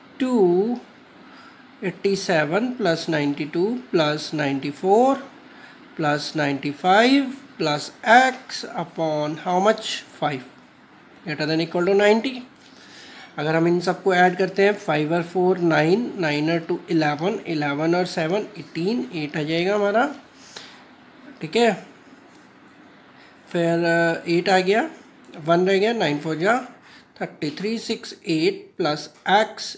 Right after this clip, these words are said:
is greater than equal to नाइंटी into फ़ाइव,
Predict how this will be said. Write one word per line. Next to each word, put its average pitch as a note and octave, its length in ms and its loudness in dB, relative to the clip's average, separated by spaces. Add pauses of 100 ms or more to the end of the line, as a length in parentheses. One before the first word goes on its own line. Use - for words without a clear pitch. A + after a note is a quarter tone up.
(120)
is D3 320 -6
greater D#3+ 200 -4
than G3+ 200 0
equal A3 440 -2
to A3 200 -2
नाइंटी C#3+ 680 -2
into C#3 360 -8
फ़ाइव, G#3+ 600 0